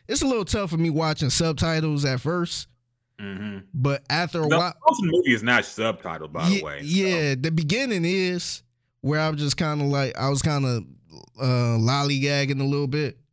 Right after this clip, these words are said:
Speaker 1: but I eventually got into it. Like, within that
Speaker 2: Mm-hmm.
Speaker 1: fifteen minutes, it stopped being subtitles.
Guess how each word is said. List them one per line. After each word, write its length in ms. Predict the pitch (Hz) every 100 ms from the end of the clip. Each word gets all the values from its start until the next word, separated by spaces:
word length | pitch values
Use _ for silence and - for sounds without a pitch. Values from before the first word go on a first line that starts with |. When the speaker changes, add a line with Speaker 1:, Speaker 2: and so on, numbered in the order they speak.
| -
Speaker 1:
but 260 | 143 139 - 139
I 160 | 156
eventually 420 | 151 156 208 - 147
got 280 | 151 156
into 360 | 131 117 160 139
it. 100 | 104 135
Like, 240 | 135 113
within 360 | 139 131 190 190
that 180 | 180 185
Speaker 2:
Mm-hmm. 80 | 180
Speaker 1:
fifteen 440 | 185 165 170 151
minutes, 460 | 170 165 - - - _ _ _ _ _ -
it 140 | 147
stopped 340 | - 170 165 135
being 180 | 143
subtitles. 840 | 131 165 151 135 110 98 65 -